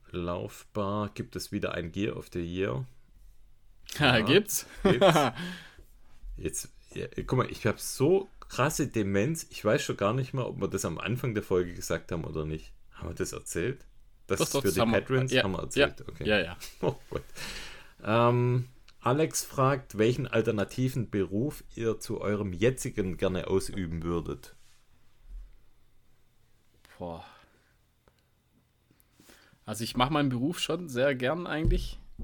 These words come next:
Speaker 2: Ah, gute Frage. Ich weiß es, ich weiß es nicht, ob ich einen anderen Beruf
Speaker 1: Also ich
Speaker 2: gern
Speaker 1: hab,
Speaker 2: hätte.
Speaker 1: ich hab, da, mir fallen da direkt zwei Berufe ein, die
Speaker 2: Ah, okay.
Speaker 1: ich eigentlich, die ich
Speaker 2: <laughs>
Speaker 1: gern machen würde. Einmal
Speaker 2: Alles,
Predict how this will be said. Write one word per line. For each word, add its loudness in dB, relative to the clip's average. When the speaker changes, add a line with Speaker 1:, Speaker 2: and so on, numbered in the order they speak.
Speaker 2:
Ah, -6
gute -8
Frage. 0
Ich -14
weiß -4
es, -2
ich -10
weiß 0
es -4
nicht, -8
ob -8
ich -16
einen -10
anderen -4
Beruf -10
Speaker 1:
Also 2
ich 2
Speaker 2:
gern 2
Speaker 1:
hab, -8
Speaker 2:
hätte. -14
Speaker 1:
ich -4
hab, -2
da, -4
mir 2
fallen 2
da 2
direkt 0
zwei 4
Berufe 0
ein, -2
die 2
Speaker 2:
Ah, 12
okay. 8
Speaker 1:
ich 4
eigentlich, 8
die 12
ich 8
Speaker 2:
<laughs> 12
Speaker 1:
gern 12
machen 8
würde. 4
Einmal 8
Speaker 2:
Alles, 10